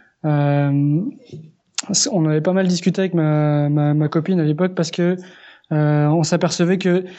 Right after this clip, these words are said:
si t'arrivais très tôt au travail, euh, les gens s'en apercevaient pas vraiment parce qu'ils arrivent, euh, enfin, ton, ton patron arrive, il est,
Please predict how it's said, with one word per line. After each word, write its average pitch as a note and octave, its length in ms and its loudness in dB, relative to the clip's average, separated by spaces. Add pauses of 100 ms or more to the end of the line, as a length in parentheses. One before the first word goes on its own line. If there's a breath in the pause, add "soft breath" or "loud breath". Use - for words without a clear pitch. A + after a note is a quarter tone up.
(120)
si - 180 -6
t'arrivais F#3 320 2
très G3 180 -2
tôt G#3 240 0
au F3+ 80 2
travail, F#3 540 -2 (340)
euh, D3 440 2
les D3+ 100 0
gens F3+ 140 0
s'en F3 140 -2
apercevaient E3 460 0
pas F3 140 0
vraiment D#3+ 320 0
parce F3 160 -8
qu'ils D3+ 180 0
arrivent, D#3+ 320 0
euh, C#3+ 300 0
enfin, D3+ 180 -2
ton, D#3 220 0
ton D#3 140 0
patron F3 380 -2
arrive, E3+ 360 0
il D#3 140 0
est, D3 300 0